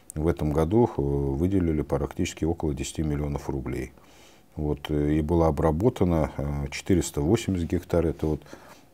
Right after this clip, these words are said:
Э, в двести, две тысячи восемнадцатом пятьсот двадцать два, щас четыреста восемьдесят тут справка. И еще дополнительно мы добавляем деньги для того, чтобы еще такое же количество обработать.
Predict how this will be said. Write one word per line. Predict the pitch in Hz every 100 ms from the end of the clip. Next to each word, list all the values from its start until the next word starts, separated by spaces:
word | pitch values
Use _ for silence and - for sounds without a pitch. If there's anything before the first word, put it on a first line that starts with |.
| -
Э, | 71 71 73
в | 71 69 69
двести, | 85 95 - 82 76
две | 78 76 95
тысячи | 92 101 90
восемнадцатом | 85 90 90 78 82
пятьсот | 76 - 87
двадцать | 76 78 - 73
два, | 82 117
щас | 113 80
четыреста | - - 80 73 -
восемьдесят | 80 117 - 98 85
тут | 85 - -
справка. | - 85 80 - 78 - - - -
И | -
еще | 92 - 90
дополнительно | 82 - 87 85 - 80
мы | 80
добавляем | 76 76 80 80 78 78
деньги | 78 110 92
для | 73 73
того, | 73 80 80
чтобы | 82 76 78
еще | - 85
такое | 73 69 71
же | 69
количество | - 80 82 - 76
обработать. | 71 71 69 -